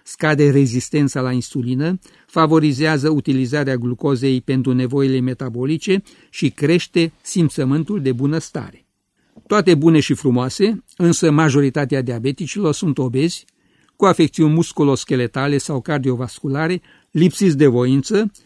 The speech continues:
și care au fost obișnuiți să nu facă nimic și să aștepte minunea vindecării de la medicamente. Însă, cu perseverență, vor putea fi înduplecați și ei și treptat se poate crește volumul efortului fizic,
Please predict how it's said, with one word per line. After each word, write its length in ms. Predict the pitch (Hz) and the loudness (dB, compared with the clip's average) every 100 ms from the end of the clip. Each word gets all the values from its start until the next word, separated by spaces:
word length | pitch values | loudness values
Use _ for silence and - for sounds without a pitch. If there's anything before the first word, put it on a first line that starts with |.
| _ _ | _ _
și 180 | - | -6
care 240 | 165 190 180 | 0 2 4
au 160 | 175 | 4
fost 460 | 156 - 202 208 - | 2 2 4 4 0
obișnuiți 680 | 240 202 170 117 131 170 - | 2 4 4 2 0 0 0
să 100 | 170 | 0
nu 120 | 180 | 2
facă 280 | 175 156 156 | 2 0 2
nimic 520 | 135 123 131 185 - _ _ | 2 4 2 -2 -8 _ _
și 140 | - 196 | -4 -2
să 120 | 170 | 0
aștepte 500 | 147 - 185 - 180 | -2 0 -2 2 2
minunea 560 | 180 143 147 180 151 127 | 4 4 4 2 2 0
vindecării 680 | 131 127 120 175 180 180 | 0 -2 -2 0 2 2
de 140 | 175 170 | 0 -2
la 120 | 165 | 0
medicamente. 760 | 165 156 151 127 107 - - _ _ _ _ _ _ | -2 -2 -2 -2 -4 -12 -20 _ _ _ _ _ _
Însă, 680 | 180 180 160 - 160 151 160 | 4 4 4 2 2 2 -2
cu 400 | - 143 131 139 _ | -2 2 2 2 _
perseverență, 1040 | 180 165 - 127 117 107 110 - 156 202 - _ | -2 -2 -2 -2 -2 -4 -8 -4 -4 -4 -8 _
vor 240 | 156 170 | -4 -2
putea 300 | - 170 165 | -2 -4 -4
fi 160 | 135 151 | -4 -2
înduplecați 680 | 131 123 110 120 - 135 - | -2 -2 -6 -10 -6 -8 -8
și 120 | - | -10
ei 380 | 107 104 147 202 _ _ _ - | -8 -6 -6 -8 _ _ _ -6
și 160 | 220 | -6
treptat 600 | - 151 123 - 185 - - | 0 0 0 -4 -6 -6 -16
se 220 | - 170 | -8 -6
poate 300 | - 175 151 | -2 -2 -2
crește 420 | 131 143 151 - 135 | -4 -2 -4 -2 -2
volumul 480 | 123 131 156 135 | 0 0 2 0
efortului 520 | 143 - 143 - 117 113 | -2 -6 -6 -4 -6 -4
fizic, 420 | 143 131 202 | -6 -4 -6